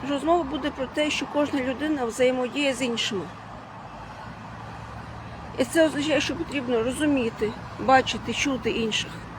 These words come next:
Особливо, якщо ця людина викладач в університеті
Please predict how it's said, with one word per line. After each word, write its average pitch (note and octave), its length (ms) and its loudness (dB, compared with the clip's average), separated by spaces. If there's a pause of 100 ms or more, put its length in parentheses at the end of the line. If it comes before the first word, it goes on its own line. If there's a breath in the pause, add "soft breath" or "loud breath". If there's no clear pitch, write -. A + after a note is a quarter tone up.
(960)
Особливо, C#4 400 0
якщо C4 280 -2
ця C#4 160 2
людина C4+ 460 4
викладач A3 640 4 (440)
в C4 40 -4
університеті A#3 920 2